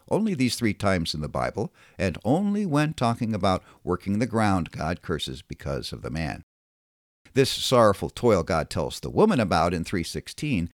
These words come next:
is not something that applies only to the woman. She will experience it at the same time the man will experience it when they work the fields. We can now translate together what God says to the woman in Genesis three sixteen.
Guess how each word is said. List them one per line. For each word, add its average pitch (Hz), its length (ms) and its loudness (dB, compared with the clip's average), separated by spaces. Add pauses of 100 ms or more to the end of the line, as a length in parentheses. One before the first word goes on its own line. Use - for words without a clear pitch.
(360)
is 95 200 -2
not 190 380 0
something 90 460 -2
that 73 100 -2
applies 80 480 0
only 113 300 0
to - 140 -8
the 117 100 -6
woman. - 400 -4 (600)
She 180 380 2
will 123 260 2
experience 87 640 -2
it 123 200 -4 (180)
at 107 140 0
the 123 80 -2
same 185 320 -2
time 107 260 0
the 101 80 0
man 98 480 -2
will 78 240 -2
experience 69 640 -6
it 139 140 -4 (240)
when 123 180 2
they 101 100 2
work 80 260 -2
the 80 80 -6
fields. - 680 -4 (880)
We 214 80 0
can 208 140 0
now 175 180 6
translate 113 560 0
together 80 360 0
what 82 160 0
God 71 260 -4
says 73 360 -4
to 92 100 -4
the 78 100 -4
woman 67 260 -6
in 80 140 -2
Genesis 69 440 -6
three 67 200 -6
sixteen. 104 640 -2